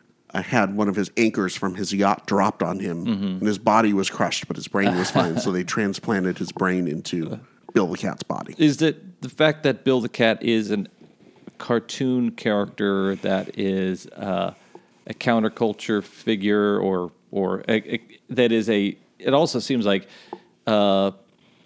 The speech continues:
Speaker 2: Burke, Burke Breathed?
Speaker 1: Berkeley Breathed,
Speaker 2: Berkeley
Speaker 1: yeah.
Speaker 2: Breathed did whatever he wanted to do with Bill the Cat. He didn't obey a certain nature like, like a, like a Mickey Ma-, like a, sorry, like a Tom from Tom and Jerry or something like that.
Speaker 1: Yeah. I mean, he didn't have very, well, what do you mean by he didn't obey a, a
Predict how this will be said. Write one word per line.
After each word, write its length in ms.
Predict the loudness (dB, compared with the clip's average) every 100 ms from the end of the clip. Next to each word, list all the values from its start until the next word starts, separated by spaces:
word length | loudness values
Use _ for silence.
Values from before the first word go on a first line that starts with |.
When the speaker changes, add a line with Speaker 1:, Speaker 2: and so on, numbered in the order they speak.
| -2
Speaker 2:
Burke, 340 | 0 0 -10 -18 -4
Burke 280 | -4 -4 -2
Breathed? 200 | 4 6
Speaker 1:
Berkeley 240 | 6 4
Breathed, 260 | 4 4 4
Speaker 2:
Berkeley 280 | 2 4 4
Speaker 1:
yeah. 60 |
Speaker 2:
Breathed 500 | 4 4 4 2 -4 -12 _ 0
did 180 | 2
whatever 320 | 4 2 2 0
he 80 |
wanted 320 | 0 0 -2 -4
to 140 | -6
do 160 | -4 -4
with 180 | -4 -4
Bill 160 | -6
the 160 | -6 -8
Cat. 220 | -2 -2
He 80 | 0
didn't 260 | -2 -2 -2
obey 320 | -2 0 0
a 60 | 0
certain 340 | -6 -8 -6
nature 380 | -6 -6 -8 -8
like, 360 | -6 -8 -12 -20 _ _ _ -16 -10
like 200 | -8 -8
a, 180 | -10 -12 _ _ -10
like 140 | -6
a 40 |
Mickey 220 | -4 -4 -6
Ma-, 120 | -6
like 180 | -4 -4
a, 120 | -4 -6
sorry, 300 | -6 -6 -8
like 180 | -8 -6
a 160 | -8 -10 _ -6
Tom 340 | -2 0 -2
from 140 | -8 -8
Tom 200 | -8 -8
and 80 | -10
Jerry 220 | -12 -12
or 40 |
something 220 | -18 -20
like 80 | -20
that. 80 | -20 _
Speaker 1:
Yeah. 360 | 2 6 6 4 0 4
I 80 |
mean, 380 | 8 8 6 2
he 120 | 2
didn't 220 | 4 4 4
have 140 | 2
very, 200 | 2 2 2
well, 320 | 2 2 -4 _ _ _ 0
what 140 | 4
do 40 | 6
you 60 |
mean 140 | 6 6
by 100 | 4
he 100 | 4
didn't 260 | 2 0
obey 280 | -2 -2
a, 40 |
a 20 | -2